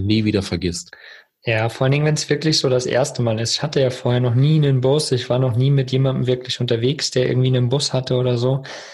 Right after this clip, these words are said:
Speaker 2: Und dann saß ich plötzlich in meinem eigenen Bus. Und das war schon
Speaker 1: <laughs> Ja.
Speaker 2: echt mega, mega gut.
Speaker 1: Ja.
Speaker 2: Und ja, du hast ja grad von deiner ersten Nacht erzählt. Meine, ich hab auch extra ganz bewusst nochmal nach der Jahreszeit gefragt, weil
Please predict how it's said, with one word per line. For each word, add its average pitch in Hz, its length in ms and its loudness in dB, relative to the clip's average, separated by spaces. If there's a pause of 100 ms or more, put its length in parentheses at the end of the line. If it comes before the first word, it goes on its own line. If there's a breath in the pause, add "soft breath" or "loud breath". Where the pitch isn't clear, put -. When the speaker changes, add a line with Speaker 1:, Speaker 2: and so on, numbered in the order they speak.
(200 loud breath)
Speaker 2:
Und 117 160 0
dann 123 140 2
saß 120 280 0
ich - 140 -2
plötzlich 120 400 0
in 120 140 2
meinem 110 240 0
eigenen 117 600 2
Bus. 117 320 0
Und 139 160 -2
das 151 200 -2
war - 140 -6
schon 120 260 -4
Speaker 1:
<laughs> - 0 -
Ja. 117 100 4
Speaker 2:
echt - 200 -4
mega, 131 260 2
mega 120 280 2
gut. 123 280 -2 (360 loud breath)
Speaker 1:
Ja. 95 200 -8
Speaker 2:
Und 131 300 2
ja, 160 140 4
du 143 100 4
hast 143 160 2
ja 147 60 0
grad 131 240 0
von - 140 0
deiner 120 180 2
ersten 127 340 0
Nacht 135 300 0
erzählt. 113 680 0
Meine, 131 640 2 (480 loud breath)
ich - 120 -6
hab 135 100 -4
auch 151 140 2
extra 143 400 0
ganz 131 260 0
bewusst 131 380 0
nochmal 117 240 2
nach 117 220 0
der 117 120 0
Jahreszeit 117 880 -2 (100)
gefragt, 117 680 -2
weil 123 540 2